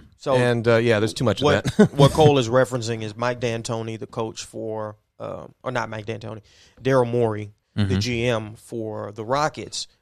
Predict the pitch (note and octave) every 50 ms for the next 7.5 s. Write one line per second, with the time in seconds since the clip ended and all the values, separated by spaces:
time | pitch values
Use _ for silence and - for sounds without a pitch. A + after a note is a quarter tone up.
0 | _ _ A#2+ A2 G#2 - - - D3+ C3+ B2+ B2 B2+ B2+ B2 B2 A#2 A#2 A2+ A2
1 | G#2+ G#2+ G#2+ - - - B2+ C3+ C3+ C3 C3+ C3 B2+ B2+ A#2 A2+ A#2+ B2+ B2+ B2
2 | C3+ C3 A#2+ A2+ A#2 G#2+ G#2 A#2 A#2+ A#2 A#2 A#2+ A#2+ A#2+ A#2 A#2 A#2 G#2+ G#2+ A#2+
3 | A2+ A2+ - - B2+ A#2 A#2 A#2 A2+ A#2 A2 A2 - - - - - B2+ C3 -
4 | - B2 C3+ A#2 - - - - A#2 G#2+ C3+ B2 C3 C3 A#2+ A#2 C3+ C3 C3+ C3+
5 | C#3 C#3+ - - D3 D3+ D#3 A2 A2 C3 - - D#3+ D#3 C#3+ C3 B2 A#2 C3+ C3+
6 | C#3+ C3+ C#3 C3 C3+ C3 B2+ A#2+ A#2+ - - C#3 C3 B2+ A#2+ A#2 A2+ A2+ - -
7 | - - D3+ C#3+ C#3 C3 A2+ G#2 G2 F#2+